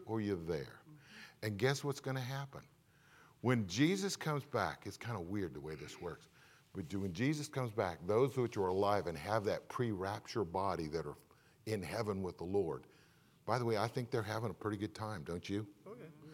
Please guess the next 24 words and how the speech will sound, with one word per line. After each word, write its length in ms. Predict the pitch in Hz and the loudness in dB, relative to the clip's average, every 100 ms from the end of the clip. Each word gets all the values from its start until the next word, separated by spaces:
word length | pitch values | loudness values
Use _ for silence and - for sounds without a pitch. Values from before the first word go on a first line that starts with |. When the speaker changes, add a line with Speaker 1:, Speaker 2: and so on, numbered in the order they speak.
| 160 - - - | -16 -16 -18 2
Speaker 1:
They're 140 | 113 147 | 6 10
gonna 220 | 156 117 | 10 10
be 160 | 104 80 | 6 4
brought 560 | 76 117 123 - 90 | 6 8 8 4 2
back 340 | 123 139 - - | 2 2 -2 6
to 140 | 131 | 6
the 100 | 107 | 6
ground 800 | 85 101 104 110 110 90 82 87 | 4 4 6 6 6 4 2 0
where 260 | 87 95 95 | 4 6 8
they 220 | 98 101 | 8 8
were 160 | 92 | 6
buried, 880 | 85 76 - 120 101 90 87 110 - - - - - - - - | 4 2 6 8 10 8 6 4 2 -2 -18 -20 -18 -18 -18 -2
and 160 | 104 - | -2 0
from 340 | - 143 147 | 8 8 10
that 320 | 135 120 - - - - - _ - - - | 8 6 2 -6 -20 -20 -20 _ -20 -20 -2
seed 840 | - - - 285 262 160 101 90 | 2 6 6 8 8 8 4 8
that's 200 | 90 - | 6 8
been 240 | 131 120 | 6 6
planted, 680 | - - 147 156 113 101 87 | 4 0 4 4 4 4 2
God's 300 | 117 139 131 | 2 2 4
gonna 180 | 127 92 | 4 4
raise 460 | 87 113 151 135 | 2 4 4 2
'em 160 | 123 117 - - | -2 -6 -8 2
up. 420 | - - - - | 2 2 -4 -10